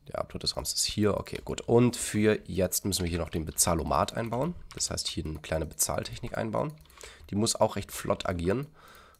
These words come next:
Ähm, erstmal hier kommt nochmal unser Kondensator von gerade hin, der die Tür öffnet, dass man den nächsten Raum voranschreiten kann. So,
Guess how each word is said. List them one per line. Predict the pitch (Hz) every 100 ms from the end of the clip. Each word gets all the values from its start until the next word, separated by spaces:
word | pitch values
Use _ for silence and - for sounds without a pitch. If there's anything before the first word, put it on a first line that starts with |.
| - -
Ähm, | 87 87 87 -
erstmal | 90 95
hier | 87 95 92
kommt | - 82
nochmal | 82 78
unser | 80 -
Kondensator | - 80 80 82 82
von | - 82
gerade | 78 101 120
hin, | 110
der | 78
die | -
Tür | - 120 -
öffnet, | 131 - 135 -
dass | -
man | 80
den | 78 76
nächsten | 73 -
Raum | - 73
voranschreiten | - - 113 - 107 - 117
kann. | 117 110 110 - - - - - - -
So, | - 104 104 104